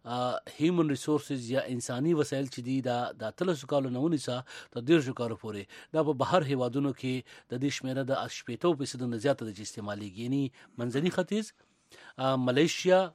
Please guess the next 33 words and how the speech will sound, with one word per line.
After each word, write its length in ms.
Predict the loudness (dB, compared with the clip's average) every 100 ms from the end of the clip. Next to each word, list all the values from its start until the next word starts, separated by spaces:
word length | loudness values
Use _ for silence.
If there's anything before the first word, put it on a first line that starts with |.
| _ -4
یورپي 300 | -4 2 2
هیوادونه 480 | 4 4 4 4
او 160 | 4 2
داسې 220 | 0 0
نور. 220 | 0 0
دې 380 | -2 -8 -6 -2
ټول 200 | 2 4
هلته 260 | 4 2 2
یو 80 | 4
د 80 |
هغې 160 | 4 4
ځای 100 | 2
نه 80 | 2
زر 220 | 2 2
مبادله 460 | 0 0 2 4 4
هم 200 | 4 4
راوړي. 280 | 4 2
نو 80 | -2
زه 140 | -2 -2
فکر 280 | 0 -2
کوم 180 | -2 -2
چې 60 | 2
دا 280 | 6 6 4 -4 -18 -16 -14 -10
ریاست 480 | 0 4 4 2 -4
شعوري 380 | -2 2 4 4
توګه 240 | 4 6 6
باندې 140 | 4
شاید 340 | 2 0 0 2
دا 300 | 4 4 0 -8 -4 2
نه 100 | 2
ختمول 380 | 2 0 0
غواړي، 320 | 2 4 2 2
ځکه 460 | 0 4 4 4